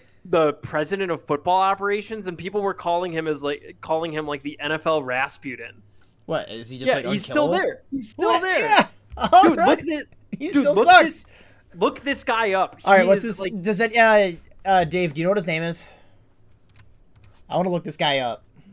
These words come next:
Speaker 1: I mean, re-, read it in your own time, but it's, it's
Speaker 2: No, I'm
Speaker 1: seriously
Speaker 2: looking him up right
Speaker 1: insane
Speaker 2: now.
Speaker 1: that
Speaker 2: I just wanna see this
Speaker 1: it's
Speaker 2: guy's face.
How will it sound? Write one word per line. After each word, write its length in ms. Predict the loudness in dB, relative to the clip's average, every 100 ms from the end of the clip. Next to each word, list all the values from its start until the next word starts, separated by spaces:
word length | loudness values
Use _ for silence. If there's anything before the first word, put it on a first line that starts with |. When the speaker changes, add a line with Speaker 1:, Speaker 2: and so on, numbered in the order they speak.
| -12 -8
Speaker 1:
I 80 |
mean, 280 | -6 -8 -10 -14
re-, 200 | -8 -8 -4
read 280 | -2 0 0
it 100 | -4
in 140 | -2
your 140 | 0
own 140 | 0 -2
time, 340 | -4 -4 -2
but 100 | 0
it's, 260 | 0 -2 -6
it's 260 | -6 -6 -6
Speaker 2:
No, 200 | 6 8
I'm 140 | 10
Speaker 1:
seriously 80 | 8
Speaker 2:
looking 200 | 4 4
him 100 | 4
up 140 | 4 2
right 120 | 0
Speaker 1:
insane 160 | -2
Speaker 2:
now. 100 | -4 -6 -16 -10
Speaker 1:
that 60 | -6
Speaker 2:
I 20 |
just 140 | -2
wanna 100 | -2
see 120 | 0 -2
this 100 | -2
Speaker 1:
it's 180 | -4
Speaker 2:
guy's 20 | -8 _ -20 -10
face. 440 | -10 -8 -12 -14